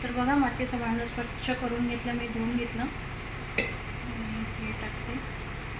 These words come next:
हे दही सगळं भांड्याला लागून घ्यायचं असं.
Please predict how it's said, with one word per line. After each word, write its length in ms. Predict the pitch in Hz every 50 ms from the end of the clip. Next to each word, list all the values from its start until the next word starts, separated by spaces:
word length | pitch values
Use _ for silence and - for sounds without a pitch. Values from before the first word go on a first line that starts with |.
| - - - - - - - - - - - - - - - - - - - - - - - - - - - - - - - - - - - - - - - - - - - - - - - - - - - - - - - - - - - - - - - - - - 226
हे 320 | 247 240 247 269 285 285
दही 440 | 262 240 233 226 233 226 247 254 262
सगळं 600 | - - 240 220 220 220 - - - 247 240 240
भांड्याला 460 | 240 226 220 220 220 220 220 220 226 226
लागून 460 | 226 220 214 214 - 233 233 233 233
घ्यायचं 440 | 233 233 226 226 - - 240 233 226
असं. 240 | - - - 247